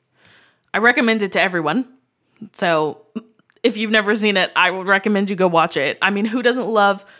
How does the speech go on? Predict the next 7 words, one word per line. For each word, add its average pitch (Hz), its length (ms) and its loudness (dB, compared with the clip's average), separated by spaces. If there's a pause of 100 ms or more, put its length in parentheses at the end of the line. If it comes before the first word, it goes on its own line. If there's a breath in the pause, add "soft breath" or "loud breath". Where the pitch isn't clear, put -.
(500 soft breath)
an 214 180 0
action 208 400 -2
heist 185 480 -2
movie 185 340 -2
with 180 240 -2
some 175 320 -6
romance 196 600 0